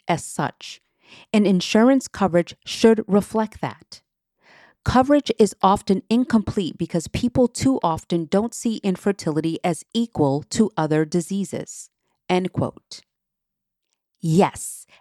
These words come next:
exactly what she said. So let's get back to the urgent need for awareness-raising events like N I A W. And let's talk about the nuts and bolts of what is going on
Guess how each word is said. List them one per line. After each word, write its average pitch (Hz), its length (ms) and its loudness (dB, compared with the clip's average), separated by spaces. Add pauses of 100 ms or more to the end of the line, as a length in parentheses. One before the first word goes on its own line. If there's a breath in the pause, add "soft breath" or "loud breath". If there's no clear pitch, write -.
(120)
exactly 233 680 2
what 202 220 4
she - 240 -6
said. 156 420 -14 (720 loud breath)
So - 160 2
let's 262 260 2
get 285 180 2
back 175 260 -2
to 180 120 0
the 175 180 2
urgent 175 400 2
need 147 300 -2
for - 260 0
awareness-raising 190 1300 2
events 147 500 -2
like 135 340 -6
N 165 220 2
I 147 260 -2
A 143 160 -4
W. 151 540 -8 (640 loud breath)
And 185 180 0
let's 233 260 -2
talk 226 240 -2
about 170 300 0
the 147 80 -2
nuts 156 460 -2
and 180 180 -2
bolts 185 400 -2
of 156 220 -6
what 151 160 -2
is 143 100 -4
going 202 400 -2
on 151 240 -2